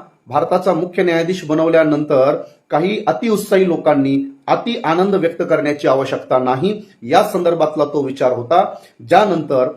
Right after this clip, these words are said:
सोशल मीडियातील काही तर्कशास्त्री, अतिशय बदमाश आणि बैमान, ज्यांचे आयुष्य आंबेडकरी चळवळ काँग्रेसच्या, भाजपच्या, राष्ट्रवादी आणि शिवसेनेच्या दावणीला बांधण्यात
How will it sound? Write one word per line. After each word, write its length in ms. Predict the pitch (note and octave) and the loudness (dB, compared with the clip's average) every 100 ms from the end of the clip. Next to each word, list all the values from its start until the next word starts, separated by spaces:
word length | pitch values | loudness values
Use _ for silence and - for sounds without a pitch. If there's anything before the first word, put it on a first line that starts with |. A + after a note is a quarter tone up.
| - _ | -12 _
सोशल 360 | E3 F3 A3+ A3+ | -6 0 2 2
मीडियातील 580 | F#3+ E3 D3+ D3 E3+ F#3 | 2 4 2 2 -4 -2
काही 180 | E3 F3+ | -2 0
तर्कशास्त्री, 840 | F3 G#3+ G#3+ - C3 - A2+ A#2 - _ _ - | 2 2 2 -2 -2 -4 -10 -12 -16 _ _ -8
अतिशय 460 | D#3 G#3+ - A3 | -4 -4 4 4
बदमाश 580 | A3 - C#3+ E3 G3+ F#3+ | 4 0 -2 2 0 2
आणि 120 | F#3+ | 0
बैमान, 580 | F#3+ - D3 F#3 E3 C#3+ C#3+ - - | 0 0 2 4 4 2 -4 -12 -6
ज्यांचे 400 | E3 F3+ G3 G#3 G#3+ | -4 -2 2 4 2
आयुष्य 520 | - D#3+ B3 - F#3 E3+ - - - | 2 2 2 0 0 0 -2 -12 -6
आंबेडकरी 500 | D#3 F#3+ G#3+ G3+ G#3 | 2 2 4 0 0
चळवळ 340 | F#3+ F#3+ G#3 | 0 2 2
काँग्रेसच्या, 580 | G3+ D#3 F3 F#3 - D3 | 0 -2 0 -2 -2 -2
भाजपच्या, 560 | A#2+ C3+ E3+ E3+ F#3 | -2 -4 -4 -2 -2
राष्ट्रवादी 420 | D#3 D3 E3+ E3 F3 | -2 -2 -2 0 -2
आणि 80 | |
शिवसेनेच्या 540 | F3 D#3 D3+ E3+ E3+ F3+ | -4 -6 -6 -6 -4 -4
दावणीला 500 | - C3 D3+ F#3 G3 | -4 -4 0 2 2
बांधण्यात 340 | E3+ E3 D#3+ | 0 -2 -6